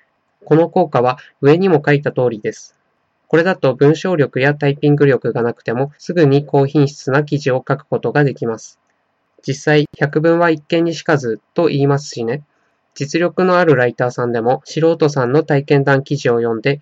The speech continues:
へーっと思うことはすごく多いのです。特に写真付きだとそれなりに報酬を上げる必要がありますが、それを上回る利益は十分出せます。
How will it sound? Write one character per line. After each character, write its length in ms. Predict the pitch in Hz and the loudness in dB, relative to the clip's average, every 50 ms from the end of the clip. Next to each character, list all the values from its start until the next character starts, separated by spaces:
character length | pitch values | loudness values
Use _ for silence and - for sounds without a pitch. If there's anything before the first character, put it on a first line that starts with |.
| _ _ - | _ _ -2
へ 160 | 170 175 175 | 0 0 0
ー 80 | 175 | 0
っ 20 | - - | -2 0
と 120 | - 156 | 0 0
思 200 | 127 127 131 - | 2 2 0 0
う 40 | 113 | 0
こ 120 | - - | -2 -4
と 120 | - 135 147 | -2 0 2
は 160 | 160 156 156 | 2 0 0
す 140 | - 151 156 | 0 0 0
ご 100 | 170 165 | 0 0
く 120 | - 156 | 2 4
多 120 | 143 139 | 4 4
い 60 | 127 120 | 4 2
の 100 | 117 110 | 0 -2
で 80 | 110 | -4
す。 220 | - - _ _ _ _ _ _ _ _ _ - | -8 -12 _ _ _ _ _ _ _ _ _ -6
特 220 | - 170 - 156 | -6 -2 0 0
に 180 | 131 135 147 147 | 2 2 -2 -2
写 160 | - - 143 | -4 -8 -8
真 220 | 147 - 156 156 | -2 0 -2 -2
付 220 | 151 - - - 156 | -2 -4 -4 -4 0
き 20 | |
だ 120 | 156 147 147 | 0 0 -2
と 160 | - 127 123 | -2 -6 -4
そ 120 | - 143 | -2 2
れ 100 | 143 156 | 2 2
な 120 | 160 165 165 | 4 2 0
り 100 | 165 165 | 0 0
に 160 | 180 185 175 | -2 -2 -2
報 140 | - 156 151 | 2 2 2
酬 280 | 147 147 - 156 156 | 2 2 0 2 4
を 100 | 160 165 | 4 4
上 100 | 160 143 | 4 4
げ 120 | 147 143 135 | 2 2 0
る 80 | 139 139 | 0 -2
必 200 | - - - 143 | -6 -8 -2 0
要 140 | 139 139 | 0 0
が 100 | 135 156 | 2 2
あ 60 | 147 135 | 0 0
り 80 | 131 | 0
ま 100 | 131 131 | -2 -6
す 160 | 127 - 123 | -6 -6 -6
が、 180 | 107 131 131 131 _ - _ _ | -4 -4 -6 -6 _ -20 _ _
そ 180 | _ - - 151 | _ -2 0 2
れ 80 | 147 165 | 4 4
を 180 | 175 180 180 | 4 4 2
上 260 | 156 165 170 170 170 | 2 2 2 2 2
回 180 | 175 180 180 165 | 2 2 2 2
る 100 | 143 123 | 0 0
利 120 | 120 131 131 | 0 -2 -2
益 220 | 123 - - 123 | -2 -4 -6 -4
は 120 | 120 127 127 | -4 -4 -4
十 240 | - - 143 143 | -2 0 2 2
分 160 | 143 170 160 139 | 2 2 2 0
出 120 | 123 117 | 0 -2
せ 120 | - - | -4 -6
ま 120 | 120 117 110 | -6 -6 -8
す。 180 | - - _ | -10 -18 _